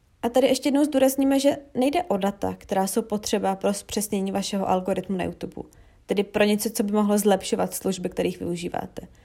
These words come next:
Jsou to ta přebytečná data o chování, která se sbírají jakoby mimo děk.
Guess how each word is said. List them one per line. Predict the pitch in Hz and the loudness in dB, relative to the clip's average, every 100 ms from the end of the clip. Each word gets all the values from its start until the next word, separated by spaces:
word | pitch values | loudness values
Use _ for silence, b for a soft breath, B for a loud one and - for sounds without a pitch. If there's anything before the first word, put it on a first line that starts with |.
| b b - | b b 4
Jsou | 247 | 6
to | 269 | 6
ta | 277 | 6
přebytečná | 285 - 262 285 254 220 202 185 | 2 4 6 6 4 2 -2 -2
data | 175 - - | -2 -4 -4
o | |
chování, | 185 196 180 - - | -2 -2 -2 -4 -6
která | 180 - 202 | -6 2 2
se | 220 220 | 4 -2
sbírají | 196 214 214 214 | 0 2 2 2
jakoby | 208 214 208 | 0 0 2
mimo | 202 190 185 | 0 0 -2
děk. | - - - | -4 -10 -14